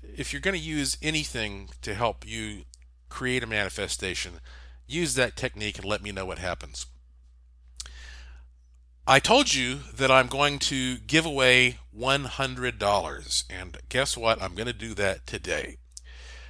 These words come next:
Um, the thing is, there is a caveat. I am really busy. I'm in the middle of traveling, and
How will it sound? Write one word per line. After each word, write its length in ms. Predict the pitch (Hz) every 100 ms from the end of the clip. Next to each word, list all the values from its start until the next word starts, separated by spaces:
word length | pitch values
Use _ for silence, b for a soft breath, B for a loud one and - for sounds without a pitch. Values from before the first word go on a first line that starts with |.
| B -
Um, 540 | 113 113 110 98 87 - - - - - - - _ - - - b b -
the 80 | 123
thing 320 | - 214 226
is, 240 | 180 139 117
there 140 | 147
is 100 | 139
a 60 | 123
caveat. 800 | - 135 127 90 76 69 - - - - b b b b b b - - - - 127
I 160 | 160
am 260 | 196 156 131
really 300 | 131 147 139
busy. 500 | 123 127 120 127 120
I'm 220 | 104 101
in 60 | 95
the 60 |
middle 440 | 101 131 131 131 104
of 160 | 92
traveling, 720 | - 123 127 120 120 120 117
and 880 | 117 107 101 95 95 92 92 90 -